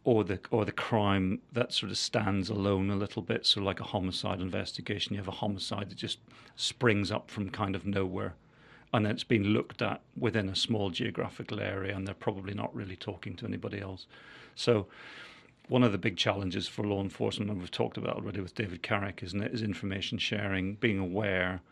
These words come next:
of what else is going on around the country, around, you know, uh, the police network. Um, this system, ideal world is if everyone was using this system to investigate crime,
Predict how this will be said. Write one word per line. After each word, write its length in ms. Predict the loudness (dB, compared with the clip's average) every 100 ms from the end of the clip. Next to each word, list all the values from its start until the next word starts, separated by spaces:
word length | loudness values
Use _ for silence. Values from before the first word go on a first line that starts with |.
| -20 _ 0
of 320 | 0 0 -10 -6
what 180 | -2 0
else 280 | 0 2 0
is 100 | 2
going 260 | 0 2
on 180 | 0 0
around 320 | -2 -2 -4
the 60 | -4
country, 420 | -4 -4 -2 -4
around, 460 | -2 0 0 0 -4 -6
you 80 |
know, 300 | -2 -2 -4 -8 -8
uh, 160 | -4 -2
the 160 | -2 -4
police 400 | -2 -4 -4 -6
network. 520 | -6 -4 -8 -8 -14 -20 -20 -20 _ _ _ _ _ _ -20 -18 -18 -18 -18 -20 0
Um, 400 | 4 6 4 2 2
this 180 | 4
system, 640 | 4 2 0 -2 -2 -2 -6 -10 _ _ _ _ _ _ -12 2
ideal 360 | 4 6 4
world 300 | 4 4 4
is 160 | 2 -4 -6
if 120 | 2
everyone 540 | 4 4 4 2 2 0
was 140 | -2
using 360 | 2 2 4 0
this 140 | -2
system 520 | -4 -6 -6 -6 -6 -8 _ -20 -20 -20 -20 _ -4
to 140 | 0
investigate 760 | 0 2 0 0 -4 -2 -2 -2
crime, 560 | 0 2 2 0 -2